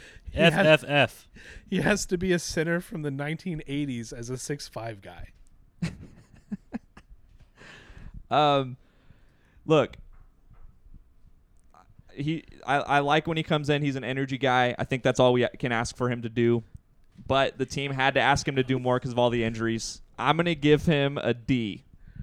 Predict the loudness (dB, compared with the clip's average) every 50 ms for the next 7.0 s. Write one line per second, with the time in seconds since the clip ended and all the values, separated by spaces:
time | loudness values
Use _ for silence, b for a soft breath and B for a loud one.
0 | B B -12 -16 -20 -20 -20 _ _ _ _ -2 0 0 2 2 0 2 2 2
1 | 2 2 4 4 6 8 8 8 6 4 2 2 4 4 4 4 2 0 2 2
2 | 2 2 2 -2 -4 -4 -2 -2 -4 -4 -4 -4 -4 -2 -2 0 0 -2 -2 -2
3 | 0 0 0 0 0 -2 -2 -2 -2 -4 -4 -8 -10 -10 -10 -8 -8 -8 -8 -10
4 | -10 -12 -10 -10 -8 -8 -6 -6 -6 -6 -6 -8 -10 -12 -6 -4 -4 -4 -4 -4
5 | -4 -2 0 2 2 2 2 4 4 4 4 4 4 4 4 4 4 2 0 0
6 | -2 -2 0 2 2 2 2 2 0 -2 -2 -2 -2 -2 -2 0 0 0 -2 -4